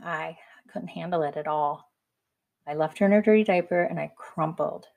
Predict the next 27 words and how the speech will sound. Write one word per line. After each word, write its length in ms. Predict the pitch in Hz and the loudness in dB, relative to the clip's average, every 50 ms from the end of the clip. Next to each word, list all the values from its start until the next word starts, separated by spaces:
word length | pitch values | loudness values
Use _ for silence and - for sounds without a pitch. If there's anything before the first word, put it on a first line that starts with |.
| _ - - | _ -12 -8
to 80 | - 151 | -6 -6
a 40 | |
heap 360 | 156 - - 175 151 - - - | -6 -6 -6 -6 -6 -6 -8 -12
on 120 | 185 156 | -14 -14
my 100 | 160 180 | -14 -16
kitchen 340 | 190 - - 190 - - 170 | -18 -20 -14 -12 -12 -12 -10
floor 240 | 170 - 180 170 - | -8 -6 -6 -4 -4
sobbing. 540 | - - - 165 - 190 175 180 185 190 190 _ _ _ _ _ _ _ _ _ _ _ _ _ _ _ _ _ _ _ _ _ _ _ _ _ _ _ _ _ _ _ _ _ _ _ _ - | -4 -4 -4 -6 -6 -8 -10 -12 -14 -16 -18 _ _ _ _ _ _ _ _ _ _ _ _ _ _ _ _ _ _ _ _ _ _ _ _ _ _ _ _ _ _ _ _ _ _ _ _ -4
And 140 | 170 165 | -2 0
sadly, 340 | - - 156 151 - 156 160 | 2 4 4 4 4 2 2
this 240 | 156 185 196 190 - | 4 4 6 6 4
scene 200 | - 160 143 143 | 2 0 -6 -6
was 180 | 135 139 147 - | -8 -8 -6 -4
also 260 | 147 151 - - - | -4 -4 -4 -8 -10
commonplace. 800 | - - - - - - - - - - - - - - - - _ _ _ _ _ _ _ _ _ _ _ _ _ _ _ _ _ _ - - - | -10 -12 -12 -12 -14 -14 -16 -16 -16 -12 -6 -4 -4 -4 -6 -8 _ _ _ _ _ _ _ _ _ _ _ _ _ _ _ _ _ _ -14 -12 -10
But 120 | - 165 | -8 -6
the 80 | - 180 | -6 -6
difference 640 | - - - - 175 - - - 220 233 226 - - | -4 0 2 2 2 2 4 6 8 8 6 6 2
on 120 | 180 156 | -2 -2
this 220 | 139 147 160 - - | -4 -4 -4 -4 0
day 440 | - 254 254 277 294 320 - _ _ _ _ _ _ _ _ _ _ _ _ _ _ _ _ _ _ _ _ _ _ _ _ _ _ _ _ _ _ _ _ _ _ _ _ _ _ - | 2 4 4 4 2 0 -4 _ _ _ _ _ _ _ _ _ _ _ _ _ _ _ _ _ _ _ _ _ _ _ _ _ _ _ _ _ _ _ _ _ _ _ _ _ _ -4
was 200 | 180 170 165 - | -4 -2 0 0
that 160 | - 139 151 | 0 0 0
I 120 | 160 185 | -2 -4
couldn't 300 | 190 - - 170 170 165 | -4 -4 -4 -4 -2 -2
get 140 | 143 - - | 0 -2 0
up. 300 | 151 160 160 - - _ | 0 0 -2 -2 -6 _